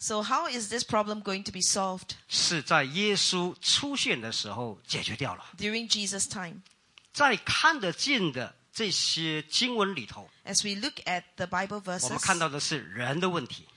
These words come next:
Speaker 1: we can see a problem with people.
Speaker 2: 耶稣来解决问题。
Speaker 1: Jesus has come to solve the problem.
Speaker 2: 当然了，这个问题不是那么快解决的。
Speaker 1: So, of course, this problem does not, uh, so-, get solved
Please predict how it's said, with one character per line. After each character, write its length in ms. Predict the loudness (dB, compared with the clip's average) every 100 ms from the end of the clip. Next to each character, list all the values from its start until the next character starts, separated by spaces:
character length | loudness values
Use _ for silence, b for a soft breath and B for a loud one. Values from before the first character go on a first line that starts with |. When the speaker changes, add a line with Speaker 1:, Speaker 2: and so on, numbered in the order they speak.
| B -14
Speaker 1:
we 80 | -10
can 160 | -2
see 260 | -2 -2 -4
a 80 | -6
problem 420 | -4 -2 -2 -4
with 200 | -6 -8
people. 340 | -8 -8 -10 -12
Speaker 2:
耶 240 | 2 4 6
稣 340 | 6 4 4
来 160 | 2 0
解 260 | -2 -4
决 140 | -2 -2
问 240 | -2 -6
题。 180 | -12 -16 -14 -10
Speaker 1:
Jesus 360 | -4 0 0
has 160 | 2 0
come 340 | 0 0 -2 -4
to 100 | 0
solve 320 | 4 4 2
the 80 | -4
problem. 420 | -2 0 -2 -6 -12 _ _
Speaker 2:
当 160 | 2 2
然 200 | 0 -6
了， 120 | -10 -10
这 100 | -6
个 120 | -4 -2
问 200 | -2 -4
题 220 | -10 -10
不 80 | -6
是 180 | -4 -2
那 100 | 0
么 140 | 0
快 260 | -4 -6 -8
解 220 | -8 -12
决 220 | -12 -14 -14
的。 80 | -10
Speaker 1:
So, 100 | -4
of 140 | -4
course, 160 | -2 -2
this 160 | -2 -2
problem 420 | -2 -4 -6 -8
does 280 | -4 -2 -2
not, 260 | -4 -4
uh, 160 | -6 -2
so-, 260 | 0 0 -2
get 180 | -2
solved 420 | 2 4 2 0